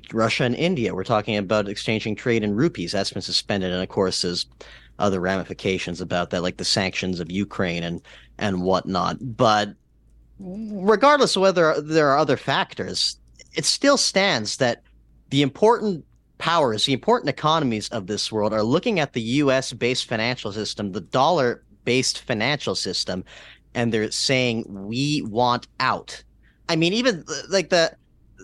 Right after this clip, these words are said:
you look at, speaking of Europe, the whole concept of the euro,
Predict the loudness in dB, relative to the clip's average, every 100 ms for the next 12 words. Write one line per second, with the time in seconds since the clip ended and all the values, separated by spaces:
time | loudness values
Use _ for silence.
0 | -20 -20 -20 -20 -20 -8 4 4 4 0
1 | 0 -6 0 2 2 2 2 0 2 4
2 | 4 0 0 0 -4 0 -2 0 -2 -2
3 | 0 0 0